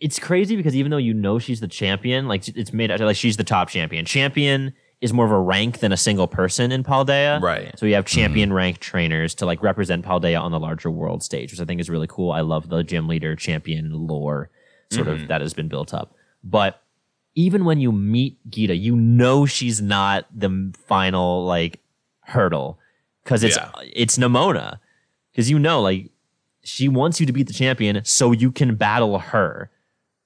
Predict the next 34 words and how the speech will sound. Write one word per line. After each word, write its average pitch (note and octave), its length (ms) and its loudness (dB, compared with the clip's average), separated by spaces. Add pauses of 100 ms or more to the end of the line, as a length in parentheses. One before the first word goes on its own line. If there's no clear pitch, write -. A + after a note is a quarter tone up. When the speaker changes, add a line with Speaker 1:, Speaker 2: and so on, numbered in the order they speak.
(280)
Speaker 3:
Right. F2+ 300 0 (140)
Speaker 1:
So F2+ 160 0
Speaker 2:
Yeah. A2 100 2
Speaker 1:
even C#3 180 4
though, C#3 140 4
like, A#2+ 180 4
Geeta's A2+ 240 2
staring A#2 320 2
you B2 60 0
down A2 240 2
this G2+ 140 0
whole G#2+ 200 2
time, G2+ 460 0
like, F2 180 -4
coming G#2+ 240 0
in, G2 140 2
you're G2+ 160 2
like, G2 260 2 (540)
"I A3+ 60 -4
don't F4 140 0
care G#2 240 0
about G2+ 280 2
you. B2 160 4
I - 60 4
wanna F#4 180 2
fight, F#3+ 280 0
I D3 180 0
wanna F#3 240 2
beat C3 320 2
you B2+ 160 4
and C#3+ 140 4
fight E3 200 2
Nemona F#3+ 360 2
after." D3+ 680 -2